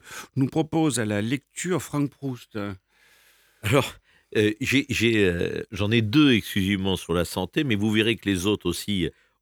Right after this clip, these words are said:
Speaker 2: ont, peuvent avoir un rapport. J'ai un, un livre de, d'un Montpelliérain qui, qui, qui, qui a fait quelque chose d'intéressant, de Laurent Chevalier, « Je mange bien ». Et donc je maigris bien.
Speaker 1: Oui.
Speaker 2: Euh,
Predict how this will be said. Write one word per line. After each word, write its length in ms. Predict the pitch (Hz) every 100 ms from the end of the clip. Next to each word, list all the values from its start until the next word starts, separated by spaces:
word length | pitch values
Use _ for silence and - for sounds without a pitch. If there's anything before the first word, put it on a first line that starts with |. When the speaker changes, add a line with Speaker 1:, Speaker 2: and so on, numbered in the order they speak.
| -
Speaker 2:
ont, 260 | 95 95
peuvent 240 | 85 98 87
avoir 260 | 87 85
un 100 | 82 87
rapport. 460 | 90 160 160 139 - _ _ -
J'ai 320 | 87 101 110
un, 160 | 98 -
un 120 | 101
livre 340 | 107 131 101
de, 320 | 92 92 90 85
d'un 100 | 101
Montpelliérain 580 | 139 160 170 117 123 113
qui, 260 | - 92
qui, 480 | - 92 90 87 85 -
qui, 260 | 95 90
qui 100 | -
a 40 | 92
fait 120 | 135
quelque 200 | 120 -
chose 160 | 139 104
d'intéressant, 720 | 127 135 95 98 - 135 143
de 100 | 104
Laurent 300 | 95 107 113
Chevalier, « 560 | - 90 87 92 135
Je 120 | 113 101
mange 340 | 104 104 95
bien ». 300 | 95 110 101 _ _ _ -
Et 60 | 98
donc 200 | 98 92
je 100 | 85
maigris 360 | 85 98 87 98
bien. 320 | 95 131 185 _ 117
Speaker 1:
Oui. 220 | 110 131 - _ 101
Speaker 2:
Euh, 680 | 98 92 92 90 90 92